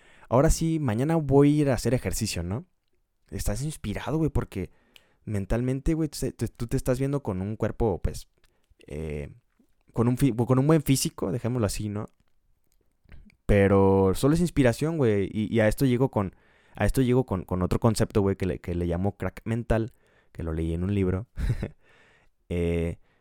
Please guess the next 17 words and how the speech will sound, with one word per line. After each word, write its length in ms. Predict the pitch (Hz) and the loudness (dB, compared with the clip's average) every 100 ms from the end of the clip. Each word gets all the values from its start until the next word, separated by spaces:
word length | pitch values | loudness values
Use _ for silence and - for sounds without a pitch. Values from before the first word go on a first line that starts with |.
| - | -6
donde 200 | 120 131 | -2 0
solamente 560 | 170 170 160 165 175 160 | 2 2 0 0 2 2
ese, 240 | 160 165 | 0 0
ese, 520 | 131 - 151 135 113 - | 0 0 0 0 -2 -2
esa 140 | 113 | 0
ilusión, 420 | 143 110 - 117 131 | 0 0 2 2 4
güey, 120 | 127 | 4
esa 120 | 139 | 4
idea 220 | 120 113 | 4 4
vive, 300 | 117 120 110 | 2 2 2
vive 200 | 113 120 | 2 2
en 120 | 123 | 0
tu 120 | 110 104 | -2 -2
cabeza, 480 | 95 98 107 101 87 | 2 4 2 2 0
güey, 300 | 85 80 92 | -2 -4 -8
¿sabes? 380 | - 101 110 - _ _ _ _ _ _ _ - | -6 -6 -6 -12 _ _ _ _ _ _ _ 0
Pero 720 | 113 110 107 104 104 101 82 | 4 6 6 6 4 0 -4